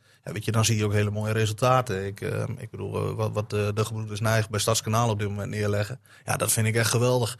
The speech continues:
Als je ziet hoeveel jongens daar uit, eh, uit Stadskanaal in het eerste aan het spelen zijn op dit moment. Ja, dat, dat is uiteindelijk wat je wil. En zo'n heel dorp gaat achter zo'n eerste elftal staan. Nou, weet je, ik zal nog wel, eh, een aantal voorbeelden vergeten. Maar d-, dat vind ik wel heel erg mooi om, eh, om dat te zien.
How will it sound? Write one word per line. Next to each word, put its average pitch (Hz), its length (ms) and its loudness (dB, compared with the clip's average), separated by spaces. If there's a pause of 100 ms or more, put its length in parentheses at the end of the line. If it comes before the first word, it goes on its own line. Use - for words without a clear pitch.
(180)
Als - 100 -16
je 104 60 -6
ziet 107 200 0
hoeveel 107 200 -4
jongens 107 300 0
daar 107 240 6
uit, 104 260 2
eh, 110 160 4
uit 107 180 2
Stadskanaal 110 540 2
in 110 60 2
het 110 100 -2
eerste 117 280 0
aan 113 60 2
het 113 80 -2
spelen 110 300 0
zijn 113 180 2
op 113 120 -2
dit 113 100 0
moment. 113 420 2 (380)
Ja, 113 200 -6
dat, 117 140 -2 (160)
dat 113 180 0
is 107 120 -2
uiteindelijk 107 400 0
wat 113 80 -2
je 117 80 -2
wil. 123 280 2
En 98 80 0
zo'n 104 100 -2
heel 110 200 2
dorp 113 240 4
gaat 104 200 -2
achter 113 240 -2
zo'n 110 140 -2
eerste 113 260 0
elftal 113 300 0
staan. 117 420 0 (480)
Nou, 98 160 0
weet 104 120 2
je, 101 100 2
ik 104 260 -2
zal 104 180 2
nog 101 140 2
wel, 104 180 2
eh, 98 800 -4
een 107 180 0
aantal 110 240 4
voorbeelden 107 460 2
vergeten. 110 460 0
Maar 98 140 -4
d-, 101 100 -12 (100)
dat 113 220 4
vind 110 200 4
ik 113 100 2
wel 107 140 2
heel 107 180 2
erg 101 120 0
mooi 110 260 -2
om, 107 220 -4
eh, 110 100 -4
om 117 120 -2
dat 110 120 0
te 113 80 0
zien. 113 260 0